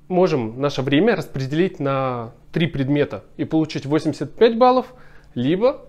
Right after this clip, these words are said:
распределить это время на пять предметов и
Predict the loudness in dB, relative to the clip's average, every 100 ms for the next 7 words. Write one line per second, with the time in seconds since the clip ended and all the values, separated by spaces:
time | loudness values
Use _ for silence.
0 | -6 -6 -4 -4 -4 -2 -4 -4 -6 -2
1 | -2 -2 -6 -2 0 2 0 0 -4 -2
2 | -4 -4 -6 -10 -20 -20 -6 -2 -2 -2
3 | -4 -6